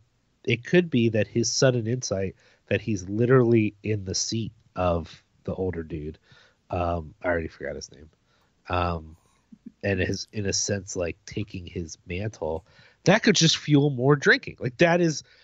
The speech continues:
this is part of the problem with, uh, uh, any addiction, right? The sudden realization of the severity of your addiction could lead to further addiction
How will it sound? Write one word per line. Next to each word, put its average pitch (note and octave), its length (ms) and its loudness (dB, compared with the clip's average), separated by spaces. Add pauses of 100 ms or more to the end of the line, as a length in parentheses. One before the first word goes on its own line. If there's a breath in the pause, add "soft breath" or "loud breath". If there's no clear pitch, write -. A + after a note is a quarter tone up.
(140 soft breath)
this G#3 180 -4
is G3+ 100 -2
part F3+ 300 4
of D3+ 60 0
the C3+ 60 -6
problem D#3+ 540 -2
with, C3 220 -2 (240)
uh, A2+ 100 -6 (200)
uh, A#2 160 -6 (180)
any F#3 300 2
addiction, F2 440 -6
right? G#2 280 -6 (360 soft breath)
The C3 100 0
sudden F3+ 460 2
realization C#3 920 2
of A2+ 140 -4
the A2+ 100 -2
severity C3+ 600 2
of A#2 120 0
your A2 180 0
addiction G2+ 540 -4 (420)
could E3 440 4
lead D#3 280 2 (100)
to - 140 -2
further C#3+ 500 4
addiction A#2+ 440 -2